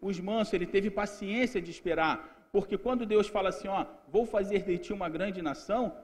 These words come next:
isso leva muito tempo. E ele teve toda a paciência de esperar.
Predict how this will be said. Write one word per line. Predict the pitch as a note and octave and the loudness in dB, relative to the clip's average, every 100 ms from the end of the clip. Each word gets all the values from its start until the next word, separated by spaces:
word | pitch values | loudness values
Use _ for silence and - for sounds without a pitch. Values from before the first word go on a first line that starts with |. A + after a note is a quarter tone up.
| - | -18
isso | F#3+ - A3+ | -20 -12 -8
leva | F3 G#3 A3 | -6 -6 -6
muito | A3 - | -8 -10
tempo. | - A3 A#3 - - _ _ _ _ _ _ _ _ _ _ _ _ _ - | -12 -10 -12 -12 -16 _ _ _ _ _ _ _ _ _ _ _ _ _ 0
E | F#3+ | 4
ele | G#3 | 4
teve | G3+ G#3 G#3 | 2 0 -2
toda | - A3 A#3 | 0 2 2
a | G#3+ | 0
paciência | G3 F#3 - F#3+ A#3 G#3+ F3+ | -2 -4 -6 -2 -2 0 -2
de | E3 | -4
esperar. | - E3 C#3+ B2+ G#2 - | -6 -2 0 0 0 -6